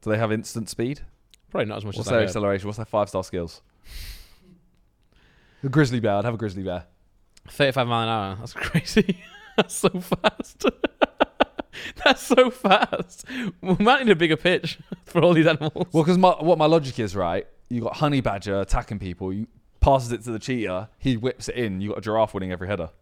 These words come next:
Speaker 2: By the way, anyone out there who's, like, a game developer, let us know, 'cause it'd be a sick game.
Speaker 1: Yeah.
Speaker 2: I'd love to
Speaker 1: A
Speaker 2: play this game.
Speaker 1: simulator.
Speaker 2: Yeah,
Speaker 1: You
Speaker 2: yeah.
Speaker 1: can, you can put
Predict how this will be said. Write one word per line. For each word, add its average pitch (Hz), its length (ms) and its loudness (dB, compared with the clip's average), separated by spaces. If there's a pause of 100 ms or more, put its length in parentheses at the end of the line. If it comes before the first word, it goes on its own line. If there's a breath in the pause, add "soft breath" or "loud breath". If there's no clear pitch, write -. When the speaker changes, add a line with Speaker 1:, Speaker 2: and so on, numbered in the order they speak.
(840 loud breath)
Speaker 2:
By 156 140 6
the 180 60 6
way, 143 160 4
anyone 196 300 4
out 170 180 4
there 117 220 0
who's, 123 100 -2
like, 131 100 -2
a 131 60 -4
game 135 280 2
developer, 110 360 -2
let 117 140 -2
us 123 80 -4
know, 120 180 -4
'cause 98 100 -8
it'd 131 100 -4
be 151 60 0
a 104 60 -4
sick 87 280 -8
game. 90 320 -8
Speaker 1:
Yeah. 110 260 -2 (160)
Speaker 2:
I'd 120 140 0
love 127 120 0
to - 40 -16
Speaker 1:
A - 40 -14
Speaker 2:
play 147 80 4
this - 140 -4
game. 190 120 6
Speaker 1:
simulator. 110 480 2
Speaker 2:
Yeah, 101 360 -2
Speaker 1:
You 110 60 -8
Speaker 2:
yeah. 139 240 6
Speaker 1:
can, 160 280 2
you 160 200 4
can 170 180 -2
put 127 260 0